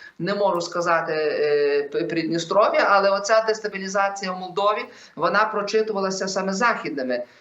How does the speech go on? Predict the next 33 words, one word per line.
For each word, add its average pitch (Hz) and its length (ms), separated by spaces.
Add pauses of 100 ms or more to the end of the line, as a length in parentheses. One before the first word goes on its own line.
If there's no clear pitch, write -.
(180)
м, 135 260
е, 127 680
спецслужбами. 190 720
Я 165 540
цей 170 200
аналіз 170 440
зустрічав. 170 640
Знаєте, 123 320
нас 165 300
завжди 170 220
з 170 60
якимось 170 260
таким 170 240 (300)
не-, 151 160
недоумінням 175 800
на 156 100
це 160 140
дивилися, 180 540
що 165 120
так 160 180
дивилися, 196 480
знаєте, 156 300
ніби 151 240
ми 202 120
в 202 60
центрі 180 360
світу, 233 360
тут 208 160
якась 208 540
Молдова. 180 540
Так, - 220
власне, 240 320
розкидання, 196 1080